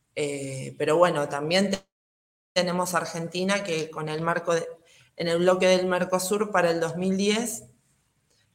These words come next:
eh, a pesar de que hicieron tratados de libre comercio con Israel, lo hacen a nivel bloque, con Brasil, con Uruguay, con Paraguay,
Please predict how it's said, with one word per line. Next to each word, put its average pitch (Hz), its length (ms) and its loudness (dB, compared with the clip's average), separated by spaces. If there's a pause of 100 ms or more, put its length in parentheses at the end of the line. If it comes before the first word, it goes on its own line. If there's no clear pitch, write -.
(200)
eh, 151 640 2 (300)
a 165 180 6
pesar 196 500 6
de 196 100 2
que 175 100 0
hicieron 185 960 0
tratados 180 460 4
de 185 60 6
libre 180 360 0
comercio 185 520 0
con 165 180 -4
Israel, 170 800 0
lo 147 160 -2
hacen 147 260 -2
a 147 60 -4
nivel 151 340 -2
bloque, 165 480 6
con - 220 -16
Brasil, 165 580 -4
con 147 160 -14
Uruguay, 160 540 0
con 143 160 -14
Paraguay, 170 480 0